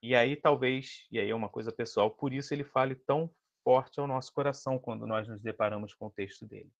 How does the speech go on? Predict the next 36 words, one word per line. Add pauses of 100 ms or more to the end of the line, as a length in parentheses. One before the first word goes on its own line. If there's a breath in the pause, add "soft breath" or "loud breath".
(880 soft breath)
E
ele
vê
a
arte
como
algo
útil.
Perguntam
a
ele
o
seguinte:
"Qual
é
o
papel
da
arte?"
O
pessoal
de
teoria
da
literatura
que
tá
aí,
que
a
gente
conversa
sobre
isso
o
tempo